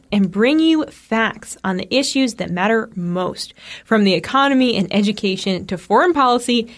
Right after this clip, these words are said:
and everything in between. She Thinks has you covered. And if you can't wait for that next episode to drop, you can listen to past episodes at I W F dot O R G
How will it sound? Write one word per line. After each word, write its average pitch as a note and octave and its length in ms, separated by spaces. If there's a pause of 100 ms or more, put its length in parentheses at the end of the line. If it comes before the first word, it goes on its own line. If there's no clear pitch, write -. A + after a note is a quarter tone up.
(120)
and F3+ 240
everything G#3+ 720
in G3+ 140
between. F#3+ 560
She A3 220
Thinks D4 460
has G3+ 500
you G3 100
covered. E3+ 500 (380)
And A3+ 160
if A3 80
you A3 80
can't D#4+ 320
wait B3+ 220
for A#3 100
that G3+ 240
next G3+ 460
episode G#3+ 460
to G#3 60
drop, F#3 360 (360)
you B3+ 220
can F4+ 160
listen A#3+ 280
to - 60
past - 480
episodes F#3+ 540
at E3+ 240
I A3+ 200
W A#3+ 340
F G3 260 (160)
dot G#3+ 380
O F#3+ 140
R F3+ 160
G A#3 380